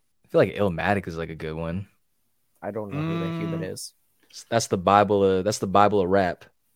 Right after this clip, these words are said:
Speaker 1: written by Young Nas. I don't know.
Speaker 3: So, f-, hear me out on this. I feel like if you're, I kinda wanna say The Blueprint.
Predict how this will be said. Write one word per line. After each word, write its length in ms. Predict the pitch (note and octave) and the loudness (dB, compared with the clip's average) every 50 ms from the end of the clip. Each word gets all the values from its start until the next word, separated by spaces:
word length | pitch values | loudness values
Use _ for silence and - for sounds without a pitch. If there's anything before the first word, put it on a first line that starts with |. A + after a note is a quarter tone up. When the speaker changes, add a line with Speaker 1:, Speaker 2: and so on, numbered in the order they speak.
| _ _ _ _ _ _ _ | _ _ _ _ _ _ _
Speaker 1:
written 340 | - G2+ G2+ - - - - _ _ _ - - _ _ _ _ _ _ _ | -4 -4 -4 -4 -6 -14 -20 _ _ _ -20 -20 _ _ _ _ _ _ _
by 180 | G2 F#2 F2 E2+ | -6 -4 -4 -4
Young 360 | F2 F2 F#2+ F#2+ F#2 F#2 F2+ | -4 -2 -2 -2 -2 0 0
Nas. 520 | F2+ F#2 F2+ F2 E2+ F2 F2+ - - - - _ - _ _ _ _ _ _ _ _ _ _ _ _ _ _ | 0 0 0 0 -2 -2 -4 -6 -10 -12 -16 _ -20 _ _ _ _ _ _ _ _ _ _ _ _ _ _
I 100 | - A#2+ | -6 -4
don't 180 | C#3+ E3+ E3+ D3+ | -2 0 0 0
know. 380 | C#3+ C#3 C3 D#2+ - F2+ G#2 - | 0 0 0 -2 -2 -6 -10 -12
Speaker 3:
So, 840 | - - - - - - - F3+ E3+ E3 D#3+ D#3 D3+ D3 C3+ - _ _ _ _ _ _ _ _ _ _ _ _ _ _ _ _ _ _ _ _ _ _ _ _ _ _ _ | -14 -16 -16 -16 -18 -4 0 4 4 6 6 4 4 2 -2 -6 _ _ _ _ _ _ _ _ _ _ _ _ _ _ _ _ _ _ _ _ _ _ _ _ _ _ _
f-, 560 | _ _ _ _ _ _ _ _ _ - - | _ _ _ _ _ _ _ _ _ -20 -20
hear 260 | - - - D3 D3 | -20 -12 -8 -6 -4
me 140 | D3 C#3+ C3 | -4 -2 -2
out 160 | B2 A#2+ G#2 | -2 -2 -2
on 120 | F#2 E2+ E2 | -4 -8 -12
this. 360 | - - _ - - - _ _ _ _ _ _ _ _ | -18 -20 _ -20 -20 -20 _ _ _ _ _ _ _ _
I 100 | G#2+ G2 | -12 -12
feel 220 | - - D#3 D#3+ | -6 0 2 2
like 200 | D#3+ D#3 D3+ - | 2 2 0 -2
if 100 | C#3 - | -6 -10
you're, 100 | - - - _ _ _ _ _ _ _ _ _ _ _ _ _ _ | -10 -14 -18 _ _ _ _ _ _ _ _ _ _ _ _ _ _
I 180 | - - - A2+ | -12 -10 -10 -10
kinda 380 | - - - - D3+ D3+ D3+ | -10 -10 -6 -4 -2 -2 0
wanna 220 | D3 C#3 B2+ A#2+ A#2 | -2 -2 -2 -4 -6
say 160 | - - A2 | -8 -10 -12
The 100 | F#2+ F#2+ | -12 -12
Blueprint. 460 | - - F#2+ F#2 - - A#2 E2+ _ | -14 -16 -18 -18 -18 -20 -20 -20 _